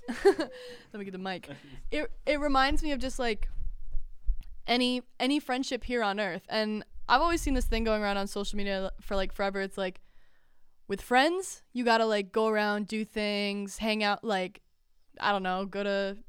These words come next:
Speaker 1: an amusement park or the mall or, I don't know. We don't got amusement parks here. I don't know who
Speaker 2: Yeah,
Speaker 1: I
Speaker 2: we
Speaker 1: am.
Speaker 2: don't.
Speaker 1: <laughs> Go to Target, you know, keep busy with a friend. But you know someone's really your best friend when you can just sit there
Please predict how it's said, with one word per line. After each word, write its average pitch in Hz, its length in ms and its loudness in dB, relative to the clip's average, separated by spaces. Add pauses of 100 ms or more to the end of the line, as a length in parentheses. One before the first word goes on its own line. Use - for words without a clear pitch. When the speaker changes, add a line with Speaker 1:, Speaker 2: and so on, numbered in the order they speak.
Speaker 1:
an 196 100 -8
amusement 190 440 -6
park 190 440 -2
or 190 80 0
the 180 120 -2
mall 185 500 2
or, 185 180 -2
I 226 120 6
don't 214 100 2
know. 190 220 -4 (140)
We 247 100 -8
don't 254 120 -2
got 180 140 -2
amusement 165 320 -10
parks 160 220 -6
here. 185 120 -6
I 185 60 -2
don't 202 120 0
know 196 120 -2
who 226 100 2
Speaker 2:
Yeah, 220 60 4
Speaker 1:
I 208 100 4
Speaker 2:
we 202 60 4
Speaker 1:
am. 214 140 8
Speaker 2:
don't. 466 160 6
Speaker 1:
<laughs> - 840 4
Go 269 100 8
to 330 80 8
Target, 262 640 6
you 262 100 0
know, 262 160 2
keep 285 360 -4
busy 190 560 4
with 226 120 2
a 214 60 0
friend. 190 540 -6 (640)
But 247 140 8
you 277 140 2
know 254 240 2
someone's 285 480 -4
really 240 320 -4
your 240 160 0
best 208 400 -2
friend 208 360 -4
when 208 160 -2
you 220 100 -4
can 247 160 -4
just 208 220 -6
sit 196 240 -6
there 175 320 -4